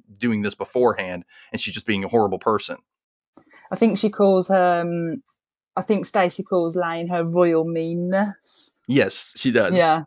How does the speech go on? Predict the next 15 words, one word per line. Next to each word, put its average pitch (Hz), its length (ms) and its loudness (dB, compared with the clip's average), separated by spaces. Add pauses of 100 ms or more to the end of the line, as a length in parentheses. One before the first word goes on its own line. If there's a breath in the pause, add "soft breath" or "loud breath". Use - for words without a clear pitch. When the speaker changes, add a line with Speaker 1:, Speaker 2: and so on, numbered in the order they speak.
(280)
Speaker 2:
yeah. 160 420 0 (560)
Speaker 1:
She's 165 240 -4
not, 190 420 0
I 143 60 -6
mean, 143 300 -6
Stacy's 190 360 -4
not 135 160 0
really 135 200 0
that 117 180 0
excited 131 320 -2
about 123 160 0
moving 127 220 -2
to 120 40 -8
Stony 127 320 -2
Brook, 131 440 0